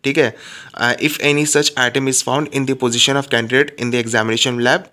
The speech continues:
उसका can-, एग्जाम जो हो कैंसिल कर दिया जाएगा, ठीक है। And candidate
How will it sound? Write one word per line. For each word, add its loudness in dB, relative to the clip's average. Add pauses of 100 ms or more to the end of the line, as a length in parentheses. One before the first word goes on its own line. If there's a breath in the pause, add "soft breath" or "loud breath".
(180)
उसका -2
can-, -2
एग्जाम -2
जो -2
हो 0
कैंसिल -2
कर -4
दिया -2
जाएगा, -6
ठीक -4
है। 0 (680 loud breath)
And 0
candidate 2